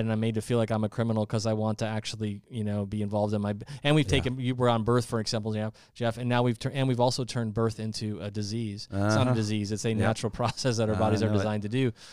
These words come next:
Speaker 1: but that's not how it's treated.
Speaker 2: And,
Speaker 1: And,
Speaker 2: and save
Speaker 1: yeah.
Speaker 2: that 'cause that's gonna be
Speaker 1: Yeah.
Speaker 2: a whole other,
Speaker 1: That's
Speaker 2: that's a
Speaker 1: true.
Speaker 2: whole other world, man. And we're gonna tackle that sometime. And I, I,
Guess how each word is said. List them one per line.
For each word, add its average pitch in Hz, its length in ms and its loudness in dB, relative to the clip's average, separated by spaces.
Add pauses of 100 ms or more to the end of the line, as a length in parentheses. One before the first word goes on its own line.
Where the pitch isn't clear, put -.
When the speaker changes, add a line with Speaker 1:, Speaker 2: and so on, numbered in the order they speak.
(120)
Speaker 1:
but 120 100 -6
that's 120 200 -2
not 117 120 0
how 113 140 0
it's 113 180 -4
treated. 110 380 -2
Speaker 2:
And, 104 100 -2
Speaker 1:
And, 98 140 0
Speaker 2:
and 101 160 0
save 123 280 4
Speaker 1:
yeah. 113 160 4
Speaker 2:
that 92 100 -2
'cause 95 160 2
that's 110 240 4
gonna 110 100 6
be 101 60 4
Speaker 1:
Yeah. 98 40 6
Speaker 2:
a - 20 0
whole 110 240 8
other, 101 300 2
Speaker 1:
That's 92 80 -6
Speaker 2:
that's 104 200 2
a 104 40 4
Speaker 1:
true. 95 80 0
Speaker 2:
whole 110 140 8
other 101 180 6
world, 95 280 4
man. 90 140 0
And 92 80 0
we're 101 80 2
gonna 101 120 2
tackle 98 340 2
that 92 120 -2
sometime. 92 400 0
And 90 240 0
I, 92 140 2
I, 107 40 0